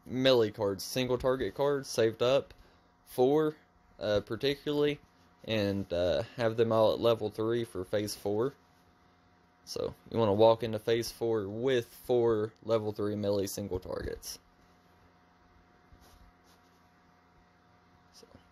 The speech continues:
we're getting a pretty good start on that. Um, I'll go ahead and rank up melee.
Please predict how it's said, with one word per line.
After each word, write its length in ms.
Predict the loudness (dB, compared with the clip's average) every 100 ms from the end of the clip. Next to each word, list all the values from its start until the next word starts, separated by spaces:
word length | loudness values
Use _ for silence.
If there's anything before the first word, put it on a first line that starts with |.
| _ _ -6
we're 120 | 2
getting 180 | 4 4
a 60 | 2
pretty 300 | -2 0 2
good 180 | 0 0
start 320 | 0 2 2
on 160 | -2 0
that. 560 | 0 0 -2 -6 -12 -20 _ _
Um, 320 | -12 -10 -10 -14 _ _ _ _ _ _ _ _ _ _ _ _ _ _ _ _ _ -14
I'll 80 |
go 100 | -8
ahead 180 | -6 -4
and 80 | -2
rank 220 | -2 0
up 100 | -2
melee. 560 | 0 2 2 2 0